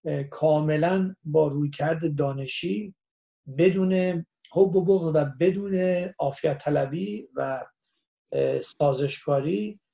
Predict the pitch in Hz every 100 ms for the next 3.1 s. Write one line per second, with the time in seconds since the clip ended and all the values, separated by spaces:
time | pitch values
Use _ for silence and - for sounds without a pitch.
0 | _ _ _ 160 175 190 170 147 151 147
1 | 156 180 175 - 160 147 143 _ - 151
2 | 139 156 147 139 156 185 151 185 160 104